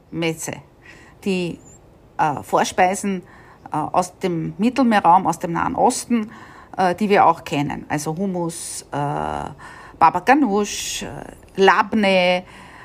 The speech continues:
und das halt in verschiedensten Variationen. Äh, dann gibt es hier sehr viel Fleisch und,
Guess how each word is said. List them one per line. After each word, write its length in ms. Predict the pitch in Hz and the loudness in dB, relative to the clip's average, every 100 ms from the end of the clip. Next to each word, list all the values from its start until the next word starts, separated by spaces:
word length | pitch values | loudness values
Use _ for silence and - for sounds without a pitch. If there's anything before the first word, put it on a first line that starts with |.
| - - - | -20 -20 -8
und 200 | 226 - | -4 -2
das 160 | 202 | 2
halt 200 | 240 196 | 2 2
in 180 | 165 - - | 0 -4 -4
verschiedensten 920 | 202 - 220 202 - - 190 170 170 - | -4 0 0 0 -4 -6 -4 -2 -4 0
Variationen. 840 | 165 170 165 - - 110 73 - - - - - - - - - - - - | 2 2 0 -6 -6 -8 -8 -12 -20 -20 -20 -20 -20 -20 -20 -20 -20 -12 -6
Äh, 300 | 170 165 175 - - - - - - - | -4 -4 -8 -16 -20 -20 -20 -20 -20 -2
dann 480 | 208 202 277 302 320 - - | 2 4 4 2 -2 -10 -10
gibt 320 | - 240 - 233 | -6 -6 -4 -2
es 180 | 214 - | -2 -4
hier 540 | 208 196 214 247 262 - - - | -4 0 4 6 4 -2 -20 -20
sehr 220 | - 202 185 | 0 2 2
viel 180 | 180 | -2
Fleisch 640 | - - - 370 - - - - - - - - - - | -6 -4 -4 -6 -10 -12 -14 -20 -20 -20 -20 -20 -20 -12
und, 400 | - 180 180 180 | -4 -2 -2 -4